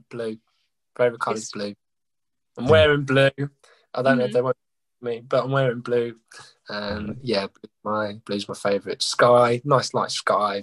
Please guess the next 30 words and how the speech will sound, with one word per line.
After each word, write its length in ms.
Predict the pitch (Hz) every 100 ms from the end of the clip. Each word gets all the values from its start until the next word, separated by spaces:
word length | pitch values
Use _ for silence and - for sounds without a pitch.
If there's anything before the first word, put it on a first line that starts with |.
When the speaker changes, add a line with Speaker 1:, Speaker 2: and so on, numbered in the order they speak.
| -
Speaker 1:
blue. 260 | 98 98 101
Speaker 2:
Mm-hmm. 180 | 214 208 _ _ _ _ _
Speaker 1:
It's 80 | -
a 40 | 139
great 260 | 160 170
question, 320 | - 139 131
and 80 | 120
that 160 | 135 147
is 280 | 156 123 -
actually 380 | 127 - 120
the 80 | 113
most 280 | 110 110 -
important 400 | 104 - 107 -
question. 360 | 107 104 - - _ -
Speaker 3:
Exactly. 200 | - -
Speaker 2:
It 140 | 294 480 -
is. 160 | 87 80
Speaker 3:
That's 160 | -
what 60 | 98
we 80 | 98
Speaker 2:
Thank 100 | 269
Speaker 3:
tell 80 |
Speaker 2:
you. 60 | 87
Speaker 3:
everybody. 440 | 82 80 78 76 - - - 220
Speaker 2:
Yeah. 280 | 226 208 214 - 220 -
Speaker 3:
Um, 400 | 104 98 104 107 -
Speaker 1:
Yeah. 80 | 131 _ _ _ _ _ _ -
Speaker 3:
so 240 | 120 127
Speaker 1:
Oh, 60 | 123
awesome. 280 | 135 -